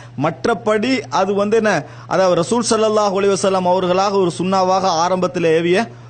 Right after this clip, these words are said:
ஒன்று அல்ல. ஆனா ரசூல் ஸல்லல்லாஹு அலைஹி வஸல்லம் ஜாஹிலிய மக்கள் பிடிச்சிட்டு வராங்க, இஸ்லாத்திலே நோன்புன்றது உண்டு. அப்ப அந்த அடிப்படையில ரசூலாங்க என்ன செய்றாங்க? அந்த நோன்பை கண்டினியூவா பிடிக்கிறாங்க. இது முதலா நம்ம தெரிஞ்சு கொள்ள வேண்டிய விஷயம். ஜாஹிலிய மக்கள் இந்த நோன்பை என்ன செய்தார்கள்?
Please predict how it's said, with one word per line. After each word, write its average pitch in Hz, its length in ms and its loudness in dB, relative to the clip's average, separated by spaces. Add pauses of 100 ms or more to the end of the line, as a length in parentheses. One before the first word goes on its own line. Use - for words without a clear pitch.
ஒன்று 185 300 2
அல்ல. 147 280 -2 (380)
ஆனா 214 240 0
ரசூல் 208 260 -4
ஸல்லல்லாஹு 220 200 2
அலைஹி 208 100 -6
வஸல்லம் 214 180 -2
ஜாஹிலிய 214 260 0
மக்கள் 196 260 -4
பிடிச்சிட்டு 190 340 -2
வராங்க, 156 460 0 (180)
இஸ்லாத்திலே 214 500 0
நோன்புன்றது 190 640 2
உண்டு. 160 260 0 (380)
அப்ப 240 220 0
அந்த 226 220 2
அடிப்படையில 220 380 0
ரசூலாங்க 214 340 0
என்ன 190 180 0
செய்றாங்க? 175 360 0 (280)
அந்த 185 200 2
நோன்பை 208 360 2
கண்டினியூவா 185 520 0
பிடிக்கிறாங்க. 131 400 -2 (340)
இது 196 160 0
முதலா 220 360 4
நம்ம 208 220 0
தெரிஞ்சு 175 240 0
கொள்ள 170 160 2
வேண்டிய 160 220 2
விஷயம். 127 240 -2
ஜாஹிலிய 190 600 0
மக்கள் 170 420 -2
இந்த 175 180 0
நோன்பை 160 280 0
என்ன 165 120 0
செய்தார்கள்? 147 400 0